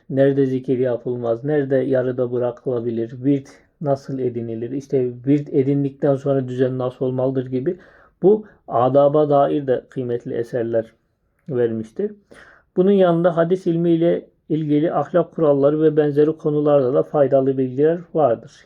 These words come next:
Yani buradaki yine aynı yere çıkıyor. Sadece o zikir ve duayı vermekle yetinmiyor. Gerekli gördüğü yerde ister hadis konusunda olsun, ister belki işte,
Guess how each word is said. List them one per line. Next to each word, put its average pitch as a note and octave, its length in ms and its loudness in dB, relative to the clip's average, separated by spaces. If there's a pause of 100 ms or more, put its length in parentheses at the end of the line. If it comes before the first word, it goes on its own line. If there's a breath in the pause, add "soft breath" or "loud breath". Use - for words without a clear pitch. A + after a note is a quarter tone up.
Yani C3 260 -6
buradaki C3 400 0
yine F3 160 2
aynı D3+ 280 0
yere D3 260 4
çıkıyor. C3 280 -6
Sadece D3+ 400 -2
o C#3+ 220 2 (320 loud breath)
zikir D#3+ 720 0
ve C#3 160 2
duayı D#3 480 4
vermekle D3+ 460 0
yetinmiyor. C#3+ 520 0
Gerekli E3 480 -2
gördüğü D#3 360 2
yerde D3 480 2 (480 loud breath)
ister F#3+ 540 0
hadis D#3 380 0
konusunda A#2 540 -6
olsun, - 280 -12
ister D3+ 500 -2
belki D3 360 0
işte, C#3 460 0